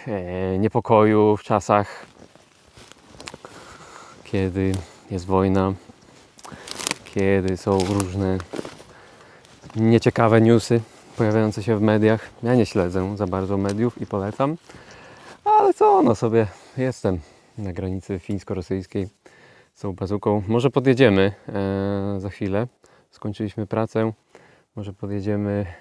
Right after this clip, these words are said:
na granicę zobaczyć. Bazuka będzie schowana do samochodu.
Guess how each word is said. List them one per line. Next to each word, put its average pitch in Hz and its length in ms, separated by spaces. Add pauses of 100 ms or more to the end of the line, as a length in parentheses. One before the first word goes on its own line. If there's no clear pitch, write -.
(200)
na 98 120
granicę 101 680
zobaczyć. 104 560 (1000)
Bazuka 101 380
będzie 95 220
schowana 107 520 (320)
do 107 100
samochodu. 104 560